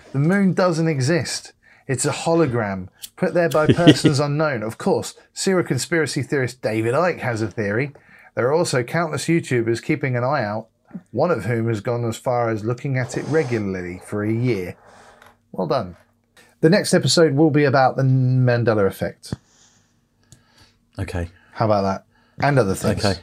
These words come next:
Speaker 1: And other things, but we'll cover that one. The chosen topic of the week, Mandela effect. How about that? There you go.
Speaker 2: Okay.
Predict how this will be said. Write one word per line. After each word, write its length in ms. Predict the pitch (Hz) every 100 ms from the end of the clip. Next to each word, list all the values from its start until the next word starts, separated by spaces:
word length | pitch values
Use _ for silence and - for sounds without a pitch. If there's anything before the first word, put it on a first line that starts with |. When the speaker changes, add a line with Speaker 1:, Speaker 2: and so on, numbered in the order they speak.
| -
Speaker 1:
And 160 | 123 117
other 160 | 98
things, 260 | 95 90 90
but 100 | 104
we'll 160 | 107 101
cover 200 | 120 101
that 180 | 101
one. 300 | 101 107 104 120 - -
The 100 | 113
chosen 420 | - 175 196 180 185
topic 280 | 202 208
of 80 | 214
the 60 | 208
week, 420 | 220 147 - - - - _ _ _ _ 107
Mandela 480 | 107 107 101 95
effect. 460 | 85 - - - - -
How 80 | 98
about 140 | 92
that? 240 | 90 92 _ - -
There 120 | 90
you 80 | 90
go. 340 | 87 - - 107
Speaker 2:
Okay. 320 | - 95 87